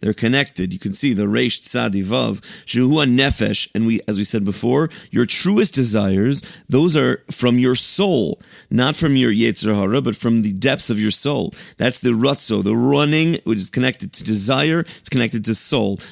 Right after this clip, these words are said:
The shov and the returning, da Moshe. This is Moshe, Shemekabel HaTorah, the receiver of the Torah. How do we connect that?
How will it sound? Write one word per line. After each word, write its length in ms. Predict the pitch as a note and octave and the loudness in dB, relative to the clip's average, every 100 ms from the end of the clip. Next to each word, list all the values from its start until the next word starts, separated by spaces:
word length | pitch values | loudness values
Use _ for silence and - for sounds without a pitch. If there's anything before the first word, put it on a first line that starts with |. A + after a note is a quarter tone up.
| - | -2
The 100 | A#2 | 2
shov 640 | - - B2+ A2+ D#3+ E3+ - | 4 4 2 2 2 0 0
and 160 | B2 | 2
the 60 | A#2 | 2
returning, 720 | A2+ - E3 G3+ C#3 A2+ B2+ F#3+ - - | 0 0 0 2 2 2 0 -4 -10 -2
da 180 | C#3+ | 0
Moshe. 560 | D3+ F3 D#3+ - A2 F#2+ - - - | 2 2 2 2 0 -2 -6 -18 -12
This 400 | - A2 F#3 F#3+ | -4 0 2 2
is 240 | C#3 B2 G#2 | 2 0 0
Moshe, 760 | A2+ B2 C#3+ D3 - A2 F#2+ - - - | 2 2 2 2 0 0 -2 -4 -14 -6
Shemekabel 800 | - A#2 G#2+ - C#3 D3+ D#3+ C#3 | 0 0 0 -2 -2 0 2 2
HaTorah, 580 | B2+ - A#2 A2+ G2 - - - | 0 2 2 2 0 -4 -16 -6
the 160 | A#2+ C3 | -2 0
receiver 760 | A#2+ B2 - D#3 E3+ D3+ F3 | 2 2 2 0 -2 0 0
of 420 | D#3 - C3+ C3+ G#2 | 0 0 0 0 -2
the 100 | A2 | -2
Torah. 500 | - B2+ A#2 G2 - - - - _ _ | 0 0 0 -2 -4 -14 -20 -20 _ _
How 180 | - C3+ | -6 -2
do 80 | E3+ | 0
we 100 | D#3+ | 2
connect 380 | C3 A#2+ A2 - | 2 0 0 -2
that? 260 | F#2 - | -4 -4